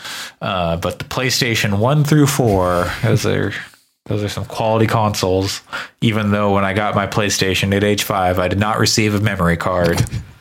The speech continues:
Speaker 1: So I played through, like, the first half or three quarters of Spyro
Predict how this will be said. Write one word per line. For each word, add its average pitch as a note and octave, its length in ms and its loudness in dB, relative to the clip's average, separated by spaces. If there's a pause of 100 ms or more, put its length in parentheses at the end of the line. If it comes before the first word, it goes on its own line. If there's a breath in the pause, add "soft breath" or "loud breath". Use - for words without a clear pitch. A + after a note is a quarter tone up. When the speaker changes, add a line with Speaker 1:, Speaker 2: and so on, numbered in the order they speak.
(160)
Speaker 1:
So F#2+ 140 -2
I F#2+ 120 -2
played F#2+ 640 0 (480 loud breath)
through, G2+ 180 2
like, F2+ 460 0
the - 80 -8
first - 480 0
half A2 680 -2
or G2 160 0
three A2+ 220 0
quarters A2+ 400 2
of A2 160 2
Spyro F2 760 0